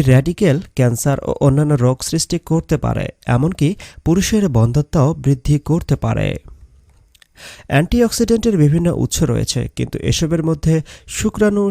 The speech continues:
স্বাস্থ্যের জন্য সর্বোত্তম হচ্ছে জিঙ্ক, ভিটামিন সি, সেলেনিয়াম, ভিটামিন ই, ফলিক অ্যাসিড ও লাইকোপিন। আপনি এসব সাপ্লিমেন্ট হিসেবেও গ্রহণ করতে পারেন, যা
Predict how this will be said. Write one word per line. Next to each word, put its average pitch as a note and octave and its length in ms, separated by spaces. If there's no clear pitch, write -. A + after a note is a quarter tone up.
স্বাস্থ্যের E3 480
জন্য C#3 280
সর্বোত্তম B2 680
হচ্ছে C3 260
জিঙ্ক, C3+ 300
ভিটামিন A2+ 380
সি, D#3+ 160
সেলেনিয়াম, B2+ 600
ভিটামিন A2 360
ই, - 20
ফলিক A#2+ 340
অ্যাসিড D3+ 320
ও - 20
লাইকোপিন। - 460
আপনি E3 240
এসব D#3+ 220
সাপ্লিমেন্ট C#3 580
হিসেবেও C#3 440
গ্রহণ C3 320
করতে B2+ 260
পারেন, G#2+ 260
যা B2 120